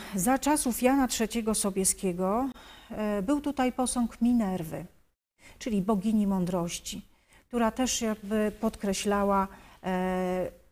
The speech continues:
kto rządzi Rzeczypospolitej i, e, Rzeczypospolitą, ale też i jakiego władcy jest to, em, siedziba. Niestety posąg ten, e, jak również popiersia, e, naszej pary królewskiej,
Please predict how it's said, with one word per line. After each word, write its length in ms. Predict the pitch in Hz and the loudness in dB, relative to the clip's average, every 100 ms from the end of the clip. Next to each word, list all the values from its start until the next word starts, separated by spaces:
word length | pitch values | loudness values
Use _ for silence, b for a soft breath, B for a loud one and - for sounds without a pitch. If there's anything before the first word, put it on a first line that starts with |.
| _ | _
kto 240 | - 277 | 2 4
rządzi 380 | 269 247 233 247 | 4 4 2 0
Rzeczypospolitej 960 | 240 247 240 - 240 233 226 247 254 | -2 -4 -4 -4 -4 -4 -4 -4 -4
i, 80 | 202 - 165 - - | -8 -10 -12 -10 -8
e, 60 | 190 | -6
Rzeczypospolitą, 960 | 190 202 214 196 196 - 214 214 254 | -4 -4 -4 -2 -2 0 -2 0 -2
ale 220 | - 214 214 | 0 -2 -2
też 240 | 220 - | -4 -2
i 220 | 226 208 b b - | -4 -4 b b -6
jakiego 420 | 190 269 226 226 | -2 0 2 2
władcy 540 | 190 196 190 - 202 | 2 2 0 -2 -2
jest 340 | 180 175 - - | -2 -2 -8 -2
to, 220 | 170 175 b b b b | -2 -2 b b b b
em, 1120 | 175 175 175 180 175 175 175 175 175 175 175 175 | -6 -2 0 0 0 0 0 -2 -2 -2 -2 -2
siedziba. 640 | - 208 165 190 165 104 - _ B B B B B B B B | 2 2 4 2 0 -2 -4 _ B B B B B B B B
Niestety 380 | 247 - 302 277 | 2 4 2 2
posąg 520 | 269 285 - 269 262 | 4 4 4 2 2
ten, 400 | - 254 247 247 220 B 214 | 4 4 6 4 0 B -2
e, 140 | 214 | 0
jak 220 | 208 196 | 0 0
również 280 | 202 190 202 | -4 -4 -4
popiersia, 800 | 208 202 226 233 - 220 196 202 B - | -2 0 2 0 0 0 2 0 B -6
e, 300 | 190 185 190 | -4 -2 -4
naszej 280 | 175 196 | -4 -6
pary 280 | 208 277 262 | 0 2 2
królewskiej, 720 | 247 202 190 175 - 202 240 | 0 0 0 -2 -6 -4 -4